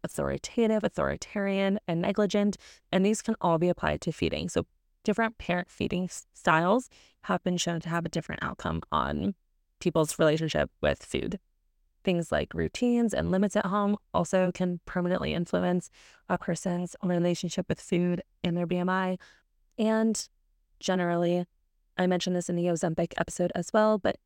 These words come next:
if you have overweight and obesity, your normal hunger and satiety cues can become dysregulated. So people who have overweight and obesity for any reason may not know when they're full.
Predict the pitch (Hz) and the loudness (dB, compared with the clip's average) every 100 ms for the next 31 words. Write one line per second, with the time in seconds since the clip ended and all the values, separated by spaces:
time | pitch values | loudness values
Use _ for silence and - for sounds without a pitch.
0 | _ 196 180 - _ _ _ _ - 220 | _ -2 -2 -8 _ _ _ _ 0 0
1 | 208 170 180 - 175 175 170 175 - 175 | 2 2 2 2 0 0 0 0 -2 -4
2 | 196 185 202 202 214 220 _ - 196 233 | -4 -4 -2 0 0 -2 _ -4 -2 0
3 | 185 175 180 190 185 175 175 175 180 - | 0 -2 -2 -4 -4 -4 -6 -8 -8 -8
4 | - 160 165 185 - 202 202 208 196 - | -6 -2 0 0 2 2 2 2 -2 -8
5 | - 175 180 - _ - 185 175 170 160 | -6 -2 -2 -6 _ -6 -4 -2 0 0
6 | - - - 73 - 190 - - 180 - | -2 -2 -2 -2 -2 -2 0 0 0 -2
7 | - _ _ - 208 214 220 185 180 180 | -18 _ _ -4 0 2 2 2 2 0
8 | - 185 185 185 180 185 - 180 185 - | 0 0 2 2 0 0 0 0 0 -2
9 | - - - 220 196 180 180 190 185 _ | -4 0 2 2 2 2 2 0 -2 _
10 | _ 202 214 233 196 185 185 180 - 170 | _ 0 4 4 4 2 2 0 0 0
11 | 87 196 | 2 2